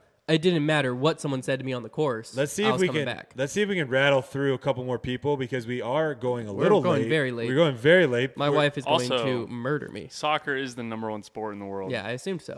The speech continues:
Speaker 3: Google
Speaker 2: What, what is
Speaker 3: said,
Speaker 2: cricket at?
Speaker 3: Google
Speaker 2: What is
Speaker 3: said
Speaker 2: cricket
Speaker 3: so.
Speaker 2: at? Is cricket number two?
Speaker 1: I'd put cricket at
Speaker 3: Cricket is number two.
Speaker 1: Yeah.
Speaker 2: Thank you.
Speaker 3: Cricket is at two point five billion.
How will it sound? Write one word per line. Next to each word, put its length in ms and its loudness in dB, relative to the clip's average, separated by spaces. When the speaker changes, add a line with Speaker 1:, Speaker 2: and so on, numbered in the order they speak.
Speaker 3:
Google 120 -4
Speaker 2:
What, 220 6
what 120 8
is 80 4
Speaker 3:
said, 80 -4
Speaker 2:
cricket 280 0
at? 80 2
Speaker 3:
Google 120 4
Speaker 2:
What 100 10
is 80 8
Speaker 3:
said 100 2
Speaker 2:
cricket 220 2
Speaker 3:
so. 60 0
Speaker 2:
at? 120 -4
Is 100 -10
cricket 220 -2
number 140 -4
two? 80 0
Speaker 1:
I'd 180 6
put 180 -4
cricket 220 -4
at 40 0
Speaker 3:
Cricket 140 0
is 200 -2
number 280 -8
two. 160 -14
Speaker 1:
Yeah. 220 -6
Speaker 2:
Thank 240 -4
you. 40 -12
Speaker 3:
Cricket 380 2
is 220 -2
at 400 0
two 180 -4
point 260 2
five 240 2
billion. 440 -2